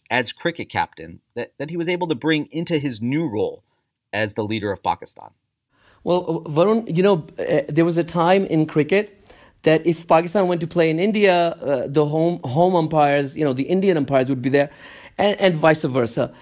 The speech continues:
Speaker 2: Now, what would happen because of that is there would be bad decisions, and people would scream and, you know, that th-, these were biased decisions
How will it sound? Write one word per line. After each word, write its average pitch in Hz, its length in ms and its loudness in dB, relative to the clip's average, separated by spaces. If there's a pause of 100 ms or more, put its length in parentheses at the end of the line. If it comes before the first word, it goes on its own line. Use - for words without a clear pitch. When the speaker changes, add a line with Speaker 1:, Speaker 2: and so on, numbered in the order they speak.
(200)
Speaker 2:
Now, 190 140 4
what 202 180 2
would 220 100 2
happen 220 440 2
because 196 260 -2
of 175 80 0
that 156 240 4
is 160 380 -2
there 156 120 0
would 170 140 -2
be 160 80 0
bad 156 420 4
decisions, 160 760 -2
and 139 280 -2
people 165 300 0
would 143 220 -4
scream 190 580 0
and, 147 300 -4
you 147 160 0
know, 143 100 2
that 139 220 0
th-, 143 120 -2
these 139 160 0
were 139 80 4
biased 147 500 2
decisions 139 600 -2